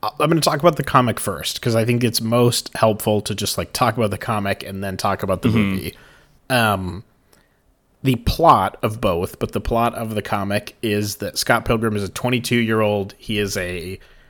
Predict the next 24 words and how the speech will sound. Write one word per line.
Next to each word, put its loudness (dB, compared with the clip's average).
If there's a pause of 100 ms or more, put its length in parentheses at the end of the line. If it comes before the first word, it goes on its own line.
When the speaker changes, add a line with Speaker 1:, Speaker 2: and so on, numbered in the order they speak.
(340)
Speaker 1:
bassist 2
in -4
a 0 (840)
shitty 2 (200)
indie 2 (420)
rock -4
band 0
called -2
Sex -2
Bob-omb. 0 (360)
The -6
Bob-ombs -2
being -4
the -4
little -2
bombs -4
that -4
walk -2
around -4
from -4
Mario, -2
obviously. -2 (600)
Um, 0 (560)
the -2